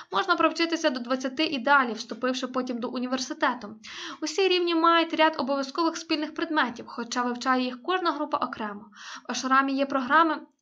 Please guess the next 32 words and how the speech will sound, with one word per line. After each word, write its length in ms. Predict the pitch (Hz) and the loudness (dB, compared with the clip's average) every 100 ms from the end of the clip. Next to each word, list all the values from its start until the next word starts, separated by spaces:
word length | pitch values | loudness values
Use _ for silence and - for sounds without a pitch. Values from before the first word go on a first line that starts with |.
| _ | _
всіх 360 | 254 - 339 330 | -10 -2 -2 0
трьох 220 | 302 311 | -2 -2
рівнів. 340 | 262 233 202 - - - - - - | -2 -4 -8 -16 -18 -16 -14 -14 -2
І 100 | 311 | 0
з 180 | 311 - | 0 -2
цим, 300 | 359 370 330 294 | -2 -2 -2 2
е, 160 | 285 | 2
одним 380 | - 277 311 330 | 4 2 2 0
із 160 | 269 - | -4 0
цих 240 | 320 311 | 0 2
базових 460 | 247 302 285 262 - | 4 4 4 -2 -2
предметів 460 | 262 269 311 277 | -2 0 0 0
є 100 | 254 | 0
те, 260 | 254 339 339 - | 2 2 0 -6
що 180 | - 339 | 0 0
навчає 340 | 339 330 330 | 0 2 2
учнів 480 | 330 320 330 311 277 | 2 0 -2 -4 -4
кожного 400 | 320 330 294 285 | 0 0 0 0
рівня 280 | 311 320 320 | 0 0 -2
школи 460 | - - 320 311 302 - - - | -4 0 2 2 0 -8 -14 -4
викладач 580 | 277 285 277 330 330 - | -2 2 4 4 2 2
Віллі 220 | 311 311 | 4 4
Вейнанс. 600 | 285 269 214 - - - - - - | 2 0 -2 -8 -14 -18 -18 -18 -10
Хімія. 420 | - 254 196 - - - | -4 -2 -2 -8 -16 -4
Переконаний, 580 | 339 370 381 415 370 339 | 0 0 2 0 2 0
ви 120 | 330 | 0
пам'ятаєте 640 | 330 311 311 330 339 320 | 0 0 2 4 4 2
шкільні 360 | 277 - 269 285 | -4 -4 -4 -2
уроки 320 | 277 262 262 | -2 -4 -6
хімії. 440 | 254 269 240 214 214 | -8 -4 -4 -4 -2
Лабораторні 640 | 277 311 381 381 381 320 | 0 4 2 2 -2 -2
столи 420 | - 311 320 302 | -4 0 2 2